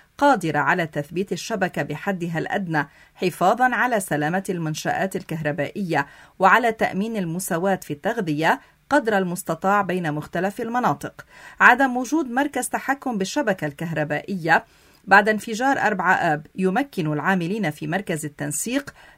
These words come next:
من إدارة ومراقبة كل مكونات الشبكة من أجل ضمان توفير وإيصال التيار بشكل موثوق وفعال إلى كل المواطنين،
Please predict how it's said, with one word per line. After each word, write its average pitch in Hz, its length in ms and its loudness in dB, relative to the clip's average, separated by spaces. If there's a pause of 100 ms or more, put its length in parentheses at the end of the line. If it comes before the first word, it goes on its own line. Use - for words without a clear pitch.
من 208 120 2
إدارة 254 500 0 (120)
ومراقبة 175 680 0 (100)
كل 311 220 4
مكونات 160 640 -2
الشبكة 165 580 -2
من 147 180 -4
أجل 165 340 -4
ضمان 165 360 -2
توفير 156 520 -4
وإيصال 160 500 -2
التيار 170 580 0 (320)
بشكل 285 400 0
موثوق 214 520 -4
وفعال 220 540 4
إلى 160 220 -2
كل 208 220 -2
المواطنين، 220 720 0